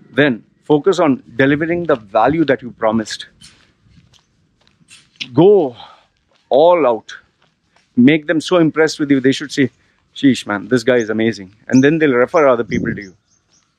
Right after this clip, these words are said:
And last but not the least, be very clear, what do you want?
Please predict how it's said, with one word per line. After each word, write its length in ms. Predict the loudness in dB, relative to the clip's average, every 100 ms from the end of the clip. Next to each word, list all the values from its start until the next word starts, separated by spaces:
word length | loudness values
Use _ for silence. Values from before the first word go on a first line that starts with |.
| _ _ _ _ _ -20 -14
And 120 | -2
last 240 | 2 2 -2
but 100 | -2
not 180 | 0 0
the 80 |
least, 400 | 2 2 0 -8 -20 _ _ _ _ _ _ _ -12
be 140 | -4 0
very 240 | 0 0
clear, 340 | 0 0 0 -2 -6
what 200 | -2 0
do 40 |
you 100 | 2
want? 240 | 0 -2